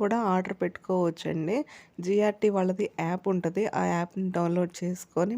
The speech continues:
మనము రిజిస్టర్ అయ్యి మనము ఆర్డర్ ప్లేస్ చేసుకుంటే మనం ఇచ్చిన అడ్రస్‌కి వాళ్ళు డెలివర్ చేసేస్తారనమాట. నేనైతే ఈ మంత్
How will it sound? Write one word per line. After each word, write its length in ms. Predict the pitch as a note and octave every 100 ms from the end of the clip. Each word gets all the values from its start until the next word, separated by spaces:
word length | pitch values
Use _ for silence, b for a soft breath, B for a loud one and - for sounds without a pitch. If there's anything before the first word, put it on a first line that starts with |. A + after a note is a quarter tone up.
| A3
మనము 260 | F#3+ F#3 F3+ F3
రిజిస్టర్ 460 | E3 F3 - F#3+ F3+ -
అయ్యి 260 | E3 A#3+ E4 B B B B B - A3+
మనము 240 | A#3 A#3 -
ఆర్డర్ 260 | F3+ F#3 G3
ప్లేస్ 220 | F#3+ F#3 -
చేసుకుంటే 480 | F3+ F3 F#3 F3+ A#3 A#3
మనం 140 | G3 F3+
ఇచ్చిన 260 | E3+ F#3 F3
అడ్రస్‌కి 480 | E3+ F3 F3+ - A#3 A3
వాళ్ళు 240 | F3+ G#3+ G3+
డెలివర్ 300 | F3 F3 F3+
చేసేస్తారనమాట. 960 | E3 - D#3+ - D#3+ E3 D#3 D#3 D3+ D#3+ A#3 - B B B - D#4
నేనైతే 480 | C#4 C#4 B3+ B3 C4 - - G#3
ఈ 20 | G#3+
మంత్ 260 | G#3 G#3+